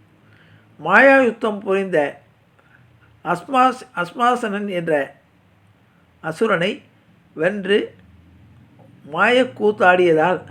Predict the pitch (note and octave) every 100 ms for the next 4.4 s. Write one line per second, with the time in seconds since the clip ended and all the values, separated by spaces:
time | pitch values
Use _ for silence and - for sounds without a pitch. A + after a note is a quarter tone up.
0 | - - - - - - - D3 D3+ E3
1 | F3+ F3 D#3 C3+ F3 C3+ - - - -
2 | - _ _ _ _ _ _ _ C3+ D#3+
3 | G#3 A#3 A3+ F3+ F#3+ F3+ E3+ D3+ C#3+ C#3+
4 | D3+ C#3+ C#3